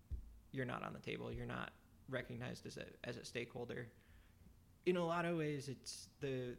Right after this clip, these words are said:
the folks, the plan is not written for you or for me. The plan is written for people who are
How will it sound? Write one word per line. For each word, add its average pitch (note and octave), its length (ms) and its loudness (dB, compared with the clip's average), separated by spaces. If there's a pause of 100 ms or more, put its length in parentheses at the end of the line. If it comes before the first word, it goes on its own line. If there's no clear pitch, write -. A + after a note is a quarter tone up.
the C3+ 60 2
folks, - 580 0 (160)
the - 80 -4
plan E3+ 320 2
is B2+ 100 -2
not C#3 280 0
written C3 340 -2 (160)
for B2+ 580 2
you B2+ 220 2
or B2+ 100 0
for B2 220 -4
me. B2 320 -2
The - 80 -6
plan A#2+ 280 -4
is A2+ 120 -4
written B2 280 -2 (140)
for B2 400 -2 (500)
people C#3+ 300 0
who B2+ 240 2
are A#2+ 320 2